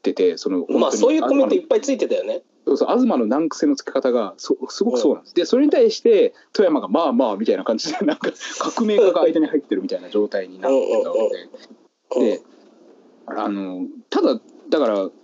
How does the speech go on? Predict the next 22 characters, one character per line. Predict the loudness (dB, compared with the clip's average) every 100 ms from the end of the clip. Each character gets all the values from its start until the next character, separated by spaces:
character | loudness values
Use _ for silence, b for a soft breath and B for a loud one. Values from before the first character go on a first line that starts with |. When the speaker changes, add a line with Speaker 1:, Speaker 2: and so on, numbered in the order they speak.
| _ -6
Speaker 1:
あ、 | -4
あ | 0
そ | 0
こ | 2
の | 2
そ | 2 4
の | 2
ド | 2 2
ロ | 4
ド | 4
ロ | 2
し | -2 -2
た | 0 0 -4 -6
喧 | -2 -2 0
嘩 | -2 -2 0
で、 | -2
最 | 0 2
終 | 2 2
的 | 2 2
に、 | 0 -4
あ | -6 -2
の、 | -2